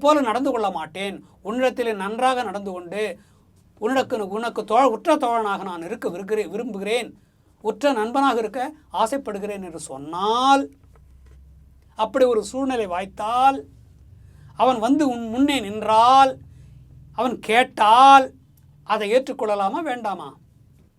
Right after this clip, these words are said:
நீ என்ன செய்ய வேண்டும்? முகத்தளவிலே சிரித்து, "அப்படியா? என்னோடு பழக விரும்புகிறாயா? என்னுடைய நட்பு உனக்கு தேவையா? சரி."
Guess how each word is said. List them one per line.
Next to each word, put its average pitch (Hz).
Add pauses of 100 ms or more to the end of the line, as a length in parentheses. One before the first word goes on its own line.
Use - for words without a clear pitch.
(240)
நீ 196
என்ன 240
செய்ய 269
வேண்டும்? 262 (720)
முகத்தளவிலே 226
சிரித்து, 247 (520)
"அப்படியா? 180 (880)
என்னோடு 202
பழக 202
விரும்புகிறாயா? 190 (840)
என்னுடைய 190
நட்பு 202
உனக்கு 214
தேவையா? 202 (420)
சரி." -